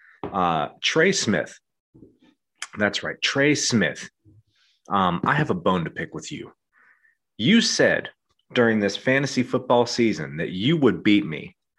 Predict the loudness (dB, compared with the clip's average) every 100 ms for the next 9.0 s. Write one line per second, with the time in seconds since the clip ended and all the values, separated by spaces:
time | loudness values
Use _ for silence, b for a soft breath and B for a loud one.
0 | b b -2 0 2 2 0 0 -2 2
1 | 2 2 0 -4 -6 _ 2 4 2 2
2 | 0 -2 -2 -2 -2 -4 -6 -10 -12 -10
3 | -2 0 2 2 4 6 4 2 -4 -14
4 | _ _ _ _ _ _ _ _ -4 -2
5 | -2 0 2 2 0 -4 -10 _ _ _
6 | _ _ _ 0 2 4 2 2 0 2
7 | 2 2 0 0 -4 -4 -6 -4 0 0
8 | 2 0 2 2 2 2 0 -2 -4